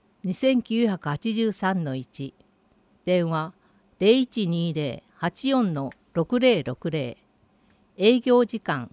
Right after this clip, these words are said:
八時三十分から十七時。定休日、年中無休。タクシーの整備と皆様のマイカーの車検、点検、修理、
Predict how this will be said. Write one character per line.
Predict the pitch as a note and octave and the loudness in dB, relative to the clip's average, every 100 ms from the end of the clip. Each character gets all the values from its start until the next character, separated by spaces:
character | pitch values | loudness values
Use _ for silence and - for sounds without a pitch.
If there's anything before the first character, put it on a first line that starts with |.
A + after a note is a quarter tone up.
| _ | _
八 | - E3+ C4 | -8 -2 -2
時 | G3+ | -2
三 | - G3 A3+ | -2 0 0
十 | G#3+ | -2
分 | - - D3+ | -8 -6 -6
か | C3+ B2+ | -6 -8
ら | A#2 - | -8 -4
十 | F#3 A3+ | 0 0
七 | - - E3+ | -2 -10 -10
時。 | B2+ - _ _ _ _ _ _ _ _ _ _ - | -12 -16 _ _ _ _ _ _ _ _ _ _ -2
定 | F#3 | -2
休 | G3+ - E3+ | -2 -4 -4
日、 | D3+ D3+ G#3+ - - | -2 -6 -8 -12 0
年 | G#3+ C4 | 4 4
中 | F3 D3 | 2 -2
無 | C3 D3 | -4 -8
休。 | - D#3+ C3+ - _ _ _ _ _ _ _ _ _ _ _ _ _ _ _ _ _ _ _ _ - | -8 -8 -8 -10 _ _ _ _ _ _ _ _ _ _ _ _ _ _ _ _ _ _ _ _ 0
タ | A#3+ | 0
ク | - | 0
シ | - B3+ A3 | -6 -4 -4
ー | |
の | F3 D#3 | -4 -4
整 | - G3+ | 0 0
備 | F#3+ | 0
と | F3+ F3 D#3+ | -4 -4 -2
皆 | F3+ A3+ | -2 -2
様 | B3+ A3 G3 | 0 -2 -2
の | E3 | -4
マ | D#3+ F#3+ | -2 -2
イ | A#3+ | 0
カ | B3+ A#3+ | 0 0
ー | |
の | A3 G#3+ | 0 -2
車 | F#3+ G3 | -6 -10
検、 | F#3+ G#3+ G3+ - - | -2 -2 -2 -6 -8
点 | G3 G#3 | -4 -2
検、 | G#3+ G3+ F3 D#3 | -2 -4 -4 -6
修 | - B3 A3 E3+ | -6 -2 -2 -2
理、 | C3+ | -8